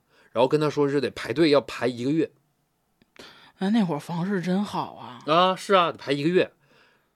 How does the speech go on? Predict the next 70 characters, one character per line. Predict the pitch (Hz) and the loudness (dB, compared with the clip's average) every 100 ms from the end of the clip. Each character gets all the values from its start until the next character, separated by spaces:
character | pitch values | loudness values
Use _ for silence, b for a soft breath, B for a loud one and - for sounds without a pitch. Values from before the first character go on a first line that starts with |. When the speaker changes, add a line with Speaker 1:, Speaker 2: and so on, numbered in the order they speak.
| _ | _
Speaker 1:
他 | - | -2
一 | 208 | 0
听 | 208 | 0
就 | |
不 | 175 | 0
乐 | 180 | 2
意 | 233 254 | 2 2
了 | - | -6
呀。 | _ _ _ _ _ _ - | _ _ _ _ _ _ -8
Speaker 2:
啊。 | 233 240 240 | -6 -6 -4
Speaker 1:
咱 | 120 165 | 2 2
听 | 190 185 | 2 -2
不 | 165 | -4
是 | |
挺 | 156 113 | -6 -8
正 | 139 | -6
常 | 98 87 | -6 -10
吗？ | 92 285 | -16 -8
Speaker 2:
啊。 | 285 311 | -6 2
Speaker 1:
他 | |
一 | 202 | 2
听 | 196 | 2
不 | 170 | 2
乐 | 170 | 2
意 | 226 | 4
了， | 170 - _ _ _ _ | 2 0 _ _ _ _
说 | 233 | -2
你 | 247 160 | -2 -6
怎 | 110 | -8
么 | 165 | -4
能 | 226 | -4
这 | 262 | -2
么 | 247 | 0
长 | 196 | -2
时 | 160 | 0
间 | 147 | -2
呢？ | 143 | -2
我 | 127 | 2
着 | 170 | 0
急 | 127 123 | 2 0
啊。 | 165 - _ _ _ _ _ | 0 -4 _ _ _ _ _
Speaker 2:
他 | - - 403 453 | -12 0 4 4
着 | 403 247 | 6 4
什 | 240 | 4
么 | 220 | 2
急？ | 233 | 0
人， | 247 254 349 - | 0 0 -2 -2
这 | 392 440 | -2 4
卖 | 440 330 | 4 4
房 | 220 208 | 2 2
的 | |
人 | 202 202 | 2 0
都 | |
没 | 202 190 | 0 0
着 | 185 190 | 2 0
急。 | 180 165 | 0 4
Speaker 1:
问 | 202 | 6
题 | 185 | 8
是 | 208 | 6
谁 | 139 | 6
不 | 147 | 2
急 | 247 110 101 | 0 -2 0
啊？ | 113 - - | -2 -2 -2
<laughs> | 277 | 2
是 | 247 - | 4 6
不 | 175 | 6
是？ | 156 160 151 127 - _ | 6 6 6 2 -2 _
是 | 196 | 0
不 | 151 | 4
是？ | 135 | 4